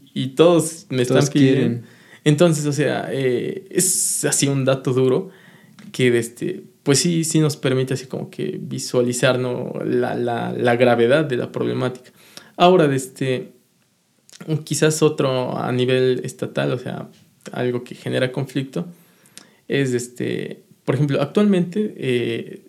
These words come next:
Speaker 1: la Secretaría de Cultura, este, es, eh, a, a nivel estatal, este, independiente, pero en admi-, bueno, en años pasados estaba en conjunto con la Secretaría de Turismo.
Speaker 2: Ah, sí,
Speaker 1: Entonces,
Speaker 2: cierto. <laughs>
Speaker 1: mm, o sea, uno dice, "Ah, pues,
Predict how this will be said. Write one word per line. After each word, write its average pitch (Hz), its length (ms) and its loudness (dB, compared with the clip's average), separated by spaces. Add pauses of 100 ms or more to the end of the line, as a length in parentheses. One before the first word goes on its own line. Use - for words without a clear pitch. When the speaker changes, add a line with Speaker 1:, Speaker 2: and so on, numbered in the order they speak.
(160)
Speaker 1:
la 127 160 0
Secretaría 127 460 0
de 135 160 -2
Cultura, 139 560 -2
este, - 420 -10
es, - 640 -16
eh, 120 220 -4
a, 120 60 -2
a 120 280 -6
nivel 123 200 0
estatal, 165 460 -4 (280)
este, - 240 -6
independiente, 131 720 -2
pero 208 380 4
en 139 140 0
admi-, 135 320 -4
bueno, 156 220 0
en 139 60 -2
años 143 200 -4
pasados 156 540 -2 (260)
estaba 143 280 2
en 139 80 0
conjunto 160 680 -2
con 113 240 -6
la - 460 -6
Secretaría 117 520 -2
de 120 100 2
Turismo. 143 420 4 (240)
Speaker 2:
Ah, 110 280 -2
sí, 143 80 4
Speaker 1:
Entonces, 131 520 2 (120)
Speaker 2:
cierto. - 260 -4
<laughs> - 40 8
Speaker 1:
mm, 143 260 6
o 139 80 6
sea, 120 360 4
uno 175 260 4
dice, 147 240 0
"Ah, 196 260 -6
pues, - 440 -12